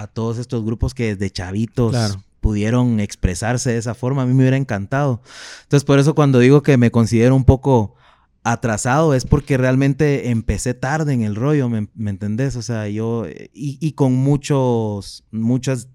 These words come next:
Speaker 1: dificultades en cuanto a eso, o sea, en cuan-, problemas con mi papá por estar tocando esa música. Eh,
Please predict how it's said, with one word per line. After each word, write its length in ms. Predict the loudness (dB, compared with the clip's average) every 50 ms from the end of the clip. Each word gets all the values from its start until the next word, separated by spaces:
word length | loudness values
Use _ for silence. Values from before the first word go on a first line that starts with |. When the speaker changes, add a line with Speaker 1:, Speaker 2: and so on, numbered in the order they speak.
| -6 -4 -4 -2 -2 -2 -4 -2 -2
Speaker 1:
dificultades 800 | -2 -2 -2 -2 -2 -2 0 0 0 -2 -2 -4 -6 -12 -18 _ _ _ _ _ _ _ _ _ _ _ -12
en 320 | -8 -6 -4 -4 -6 -6
cuanto 440 | -8 -6 -4 -4 -4 -4 -6 -6 -8
a 120 | -6 -6 -6
eso, 200 | -6 -4 -6 -8
o 20 |
sea, 460 | -8 -8 -8 -10 -10 -10 -12 -14 -16 -18
en 80 | -16
cuan-, 180 | -14 -14 -12 -8
problemas 480 | -6 -4 -2 -2 0 2 2 2 0 0
con 120 | 0 -2
mi 80 | -2 -2
papá 420 | -2 -6 -10 -8 -8 -8 -6 -6
por 120 | -6 -6 -6
estar 260 | -6 -8 -8 -8 -8
tocando 320 | -8 -8 -8 -6 -6 -6 -6
esa 160 | -6 -8 -10
música. 640 | -8 -8 -8 -8 -8 -10 -12 -12 -12 -12 -14 -14 _ _ -20 -20 -20 -20 -20 _ -16
Eh, 380 | -14 -10 -8 -8 -8 -8 -10